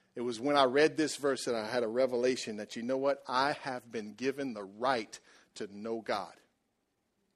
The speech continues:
And something rose up inside of me like I had been given permission to know God, and it changed the way I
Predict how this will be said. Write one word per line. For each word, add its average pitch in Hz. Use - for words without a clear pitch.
And 117
something 147
rose 143
up 151
inside 143
of 120
me 120
like 113
I 135
had 127
been 120
given 131
permission 117
to 110
know 127
God, 123
and 113
it 110
changed 143
the 135
way 127
I 117